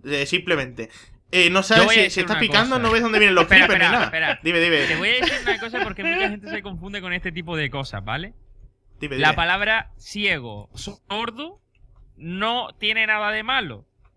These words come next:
Speaker 2: Una persona que es ciega es una persona que no ve, y una persona que es sorda es una persona que no escucha. Es la definición de un concepto.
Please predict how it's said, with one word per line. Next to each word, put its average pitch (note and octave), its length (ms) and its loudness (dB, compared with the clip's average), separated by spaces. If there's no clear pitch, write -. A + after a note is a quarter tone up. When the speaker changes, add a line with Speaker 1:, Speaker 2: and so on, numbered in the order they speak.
Speaker 2:
Una F#3 220 -2
persona G#3 840 -8
que B2+ 160 -10
es D3 80 -8
ciega C4 340 2
es D#4+ 60 -6
una G#3+ 180 -10
persona E3 460 -8
que C#3 100 -10
no C#3 100 -10
ve, A#3+ 300 -2
y B2+ 80 -14
una B2+ 120 -12
persona D3+ 280 -10
que D#3+ 80 -6
es E3 40 -14
sorda A#3+ 280 -6
es C#4 60 -6
una A3 100 -10
persona D3+ 320 -12
que D3 80 -10
no C#3+ 100 -10
escucha. E3+ 460 -8
Es B2+ 60 -6
la E3+ 120 -2
definición G#3 800 -8
de F3 80 -6
un F#3 100 -8
concepto. G3 680 -6